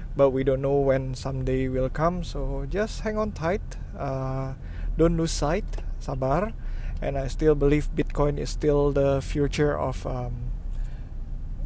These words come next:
not only Bitcoin ya, cuma maksudnya cryptocurrency in general will be the future of, uh, financial, financial currency ke depannya ya. Iya, and itu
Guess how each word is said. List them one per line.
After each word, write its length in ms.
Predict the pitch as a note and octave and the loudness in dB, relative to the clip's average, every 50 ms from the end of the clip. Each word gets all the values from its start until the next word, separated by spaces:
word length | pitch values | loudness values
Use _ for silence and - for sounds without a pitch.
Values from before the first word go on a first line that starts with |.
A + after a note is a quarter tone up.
| - - - - - - | -4 -4 -6 -4 -4 -2
not 240 | E3+ F3 G#3 - - | 2 2 0 2 2
only 240 | - E3+ D#3 D#3 D#3 | 0 0 2 2 0
Bitcoin 400 | C#3+ C#3+ C3+ - D#3 E3 G3 F#3 | 0 0 0 2 2 2 4 4
ya, 160 | D#3 C3+ B2+ | 4 2 2
cuma 320 | A#2+ D3 C#3 C#3 C#3+ C#3 | 0 -2 -2 -2 0 -2
maksudnya 320 | C3+ - E3+ D#3+ F3+ F3+ - | -2 -2 -2 0 0 0 0
cryptocurrency 1040 | E3+ D#3+ D3 - - C#3+ C3+ - C#3+ C#3 C#3+ C#3+ C3 - - D3 C#3 C3+ C3+ C3+ C#3 | 0 0 0 0 0 -2 -2 0 0 0 0 0 -2 -4 -2 -2 -2 -2 -2 -2 -2
in 160 | C#3+ C#3 C3+ | 0 0 0
general 560 | B2+ C#3 C3 B2+ C3 C3 C#3+ D3 D3+ D3+ D3 | 0 0 0 0 2 2 2 4 2 2 2
will 160 | C#3+ C3+ C3 | 2 0 0
be 160 | B2+ C3+ B2+ | 0 -2 -2
the 80 | B2+ B2 | -2 -4
future 480 | - - C#3 C3+ C3 - D3 D3 C3+ B2 | -4 -4 -4 -4 -2 -2 0 0 0 0
of, 240 | B2+ B2+ B2+ - - - | 0 -2 -4 -2 -2 -2
uh, 400 | D2 C#2+ C#2+ C#2+ - - - - - - - - - - - - - - | -2 -2 -2 -2 -4 -4 -4 -4 -4 -4 -4 -2 -2 -2 -4 -4 -2 0
financial, 960 | - D3+ C#3+ C#3+ C#3 C3+ B2+ - - D3 C#3 C3+ C3 C3 C3 C3 C3 C3 C3 - - - - - - - - - - - - - - - - - - - | 2 2 4 4 2 0 0 0 2 4 4 6 6 6 4 4 2 2 0 -2 -4 -6 -6 -6 -6 -6 -6 -6 -6 -8 -8 -6 -8 -8 -6 -8 -6 -4
financial 880 | - - C#3+ C#3 C#3 C#3 C#3 - - D3 C#3+ C3+ C3 C3+ C3+ C3+ C3+ C3+ - | -4 -2 -2 -2 -2 -2 -4 -4 -4 -4 -2 -2 0 0 0 0 -2 -2 -4
currency 640 | - D3 C#3+ C#3+ C#3+ C3+ - - D#3+ D3 C#3 C3 B2 - - - - - | -2 0 0 0 0 -2 -2 -2 -2 -2 -2 -4 -4 -4 -6 -6 -6 -6
ke 80 | C3+ | -4
depannya 320 | C3 - - C3+ C3+ C3+ C#3 | -4 -2 -2 -2 -2 -2 0
ya. 160 | D#3 F3+ F#3+ - - - - - - - - - - - - - - - - - - - - - - - - - - - - - - | 0 -2 -2 -4 -6 -10 -10 -10 -10 -10 -10 -10 -10 -10 -10 -10 -10 -10 -10 -8 -8 -8 -10 -10 -10 -10 -10 -8 -8 -6 -6 -6 -4
Iya, 480 | - G3+ G#3+ G3+ F3 E3 D#3+ E3 E3 | 0 2 4 6 6 6 6 4 2
and 240 | F3 F3+ F3 E3+ - - E3+ | 2 0 -2 -4 -4 -4 -2
itu 480 | E3 G#3 G3+ G3+ G3+ G3 F#3+ F3 - | 2 2 4 4 4 4 2 2 0